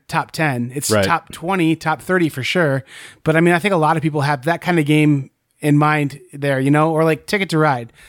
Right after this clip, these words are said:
Speaker 1: That's a lot of people's top thirty, but not their top ten. So for these games to get on this list, they had to have a few people say it was their, in their top ten games. So is this, is this list scientific? Is it the top ten best games that you can find? No, but these are games that a few of us really, really like.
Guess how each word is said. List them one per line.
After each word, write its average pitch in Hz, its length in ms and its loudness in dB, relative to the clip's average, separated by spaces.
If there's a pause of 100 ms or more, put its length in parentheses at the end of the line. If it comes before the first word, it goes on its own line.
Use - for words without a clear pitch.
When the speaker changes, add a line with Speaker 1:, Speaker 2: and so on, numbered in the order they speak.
(100)
Speaker 1:
That's 202 140 -4
a 208 40 2
lot 208 140 2
of 165 60 -10
people's 165 240 -6
top 170 220 -2
thirty, 165 280 -2
but 135 120 -6
not 139 160 -6
their 139 80 -6
top 123 280 -10
ten. 120 260 -2
So 143 320 2 (320)
for - 80 -6
these 196 180 2
games 208 260 2
to 185 80 -4
get 170 140 2
on 165 80 2
this 151 200 0
list, 147 260 2
they 165 80 0
had 170 220 -2
to 165 80 -4
have 151 340 -2
a 127 60 -10
few - 360 -2
people 151 480 0
say 156 160 0
it 147 80 2
was 131 100 -6
their, 143 140 -2 (140)
in 156 120 -2
their 135 100 2
top 139 260 -4
ten 135 180 -4
games. 120 400 -4 (320)
So 156 360 0 (420)
is 170 140 -6
this, - 260 0
is 185 140 -2
this 214 160 0
list 214 160 2
scientific? 196 580 0
Is 156 160 -4
it 180 140 2
the 165 80 -4
top 170 300 -2
ten 170 240 -2
best 156 240 -2
games 156 240 0
that 160 100 -10
you 151 80 -2
can 143 120 -6
find? 151 300 0
No, 156 380 2 (240)
but 135 80 -8
these 170 120 0
are 180 80 2
games 170 240 2
that 160 200 0
a 135 80 -4
few 175 280 0
of 170 60 2
us 170 180 0
really, 160 300 0
really 156 220 2
like. 135 360 -2